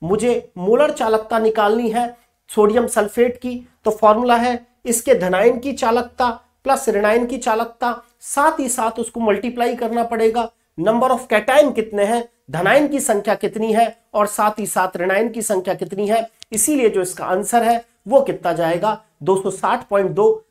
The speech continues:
सीमेन सेंटीमीटर स्क्वायर मोल इनवर्स वन।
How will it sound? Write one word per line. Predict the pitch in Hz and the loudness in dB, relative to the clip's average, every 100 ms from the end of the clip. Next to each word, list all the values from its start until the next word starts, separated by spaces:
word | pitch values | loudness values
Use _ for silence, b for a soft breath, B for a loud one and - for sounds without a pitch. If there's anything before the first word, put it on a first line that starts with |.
| - | -10
सीमेन | - 233 233 240 240 _ - | -4 -2 0 0 -4 _ -14
सेंटीमीटर | - 226 233 269 226 202 | -2 -2 0 -2 0 -4
स्क्वायर | - 190 180 190 _ 147 | 0 4 4 2 _ -2
मोल | 175 160 160 | 2 2 2
इनवर्स | 170 135 123 - | -2 0 -2 -2
वन। | 107 | -16